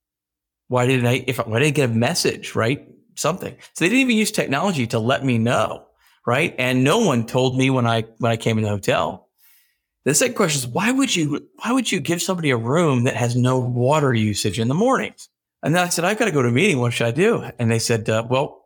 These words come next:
I'll tell you what, why don't you pack up some of your stuff, come down to the front desk." So here I am disheveled, right? I've got to, I mean, this is a mess.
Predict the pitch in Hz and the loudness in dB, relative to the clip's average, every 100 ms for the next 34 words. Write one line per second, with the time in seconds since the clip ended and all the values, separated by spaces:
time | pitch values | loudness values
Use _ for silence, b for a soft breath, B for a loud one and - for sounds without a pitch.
0 | - 120 170 170 120 190 175 156 151 - | -14 -6 0 0 0 0 -2 -4 -2 -4
1 | - 135 120 - 190 151 - 127 127 151 | -2 -2 -2 -2 -2 -2 -4 -2 0 0
2 | 147 123 - 120 120 131 117 147 - _ | -2 -4 -6 -4 -2 -2 -2 -6 -12 _
3 | _ - - 170 196 127 120 120 - 127 | _ -12 -4 0 0 0 -4 -6 -2 -2
4 | 117 120 120 120 _ _ _ - 110 107 | 0 0 -2 -6 _ _ _ -4 -2 -2
5 | 113 110 123 123 123 - - - 143 175 | -2 0 0 -2 -6 -16 -16 -4 -2 0
6 | 208 - 151 127 139 151 113 120 - | -2 -2 0 0 0 0 -2 -4 -8